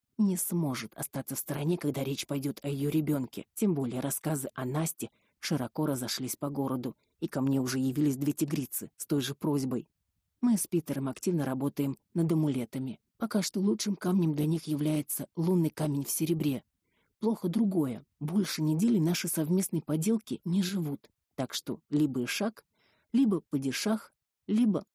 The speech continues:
мы с ним. Мы с ним не сдаёмся. Рано или поздно мы поймём, в чём наша ошибка, и сделаем всё правильно. Шарль пока не помогает нам,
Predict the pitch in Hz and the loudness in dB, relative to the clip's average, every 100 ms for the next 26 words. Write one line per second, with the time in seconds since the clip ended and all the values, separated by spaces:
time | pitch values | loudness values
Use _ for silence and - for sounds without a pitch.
0 | - 139 131 - 131 120 _ _ _ _ | -4 -2 -2 -4 -4 -4 _ _ _ _
1 | _ - 151 180 - 190 190 _ _ - | _ -4 -2 0 2 2 0 _ _ -6
2 | 131 143 147 139 127 120 113 - 107 _ | -2 0 0 -2 -2 -4 -6 -6 -10 _
3 | _ - - 151 160 165 135 135 - 160 | _ -6 -4 -2 2 2 4 0 2 2
4 | 165 143 147 151 151 143 135 123 - 135 | 2 2 0 0 0 2 0 -2 -6 -4
5 | 127 - 123 - 180 - 127 - _ _ | -4 -4 -6 -2 -2 -2 -6 -6 _ _
6 | 196 170 147 143 147 160 170 175 - - | 0 0 0 2 2 4 2 0 -4 -4
7 | 113 113 139 117 127 120 117 - _ _ | -4 -4 -4 -4 -4 -4 -6 -10 _ _
8 | _ _ _ _ _ _ - - 143 131 | _ _ _ _ _ _ -8 -4 -4 -4
9 | 127 147 135 135 131 135 135 139 160 143 | -6 -6 -4 -4 -2 -4 -2 0 0 0
10 | 147 123 | -2 -4